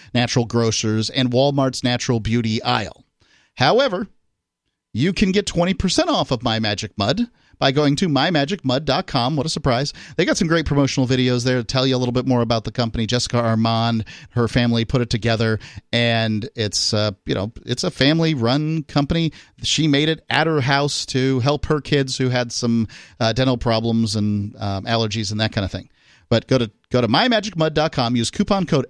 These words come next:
F T L twenty and get twenty percent off. My magic mud dot com, F T L twenty, twenty percent off. If you only listen to one thing I ever say on Free Talk Live, and I understand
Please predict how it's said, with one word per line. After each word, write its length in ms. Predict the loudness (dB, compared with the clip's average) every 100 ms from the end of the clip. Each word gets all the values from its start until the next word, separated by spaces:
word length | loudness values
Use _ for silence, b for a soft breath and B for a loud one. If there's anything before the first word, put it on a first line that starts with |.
| 0
F 220 | 0 0
T 160 | -2 0
L 120 | 0
twenty 600 | -2 0 2 2 -2 -4
and 100 | -4
get 140 | -2
twenty 220 | 0 0 0
percent 320 | -2 0 0
off. 320 | -4 -12 -20 _ _ b b b
My 180 | 2 2
magic 320 | 0 -2 -2
mud 200 | 0 2
dot 180 | 0 0
com, 400 | -2 -2 -4 -10 _ _ _ _ _ _ 0
F 160 | 0 2
T 160 | 0
L 140 | 0 0
twenty, 420 | 0 0 0 -4 _ _ _ -10
twenty 320 | -2 0 0
percent 340 | 0 0 0
off. 240 | 0 -6 -16 b b b b _ -2
If 200 | 0 2
you 160 | 2
only 180 | 2 2
listen 220 | 0 0
to 60 | 0
one 160 | 0 2
thing 180 | 0
I 160 | 2 2
ever 260 | 0 -2 -6
say 240 | -4 -2
on 140 | -4 -8
Free 200 | -10 -6
Talk 260 | -6 -6
Live, 180 | -12 -2
and 80 | 2
I 180 | 4 4
understand 600 | 0 0 0 0 -6